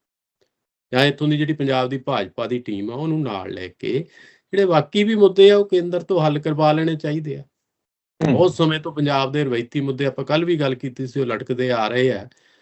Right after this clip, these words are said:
Speaker 1: ਤੇ ਜੇ ਹੁਣ ਇੱਕ, ਅਮ, ਸਰਬ ਪਾਰਟੀ ਮੀਟਿੰਗ ਵੀ ਹੋਈ ਆ, ਉਹ 'ਚ ਵੀ ਇਕਮੁੱਠਤਾ ਦਿਖਾਈ ਹੈ।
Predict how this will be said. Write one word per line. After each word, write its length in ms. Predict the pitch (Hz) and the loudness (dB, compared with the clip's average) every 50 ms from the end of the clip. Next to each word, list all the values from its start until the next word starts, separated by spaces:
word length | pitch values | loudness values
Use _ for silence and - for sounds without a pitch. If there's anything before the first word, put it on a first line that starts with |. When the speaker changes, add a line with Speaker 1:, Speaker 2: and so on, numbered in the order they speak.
| _ _ _ _ _ _ | _ _ _ _ _ _
Speaker 1:
ਤੇ 120 | - 156 156 | 0 0 4
ਜੇ 200 | 139 147 156 156 | 6 8 8 8
ਹੁਣ 200 | 151 160 165 165 | 8 6 6 4
ਇੱਕ, 220 | 165 156 160 - | 2 0 2 2
ਅਮ, 760 | 170 170 170 165 156 151 147 - - 135 131 123 123 120 110 | 4 6 6 6 4 0 -4 -6 -10 -6 -4 -2 -2 -2 -4
ਸਰਬ 260 | 104 - 139 139 147 151 | -4 0 0 0 0 0
ਪਾਰਟੀ 400 | - - 147 135 131 135 147 135 | 2 2 4 4 4 2 0 0
ਮੀਟਿੰਗ 420 | 127 123 123 123 139 139 143 135 | 2 2 2 2 2 0 0 0
ਵੀ 100 | 139 131 | -2 0
ਹੋਈ 240 | 127 131 131 131 131 | 0 2 2 4 4
ਆ, 320 | 131 127 127 123 - - _ _ - 127 127 123 _ - - | 2 2 2 -2 -4 -8 _ _ -18 -18 -18 -18 _ -12 -6
ਉਹ 160 | 147 165 170 | -2 -2 -2
'ਚ 140 | 160 - 147 | -2 -4 -2
ਵੀ 100 | 143 139 | -2 -2
ਇਕਮੁੱਠਤਾ 800 | 127 - 135 131 127 123 - - 135 127 127 123 120 120 117 117 | -2 -2 -2 -4 -4 -4 -4 -6 -4 -2 -2 -4 -6 -10 -12 -12
ਦਿਖਾਈ 440 | 120 104 120 113 113 117 120 120 123 | -12 -6 -2 -2 -2 0 2 0 0
ਹੈ। 140 | 110 101 | 0 -2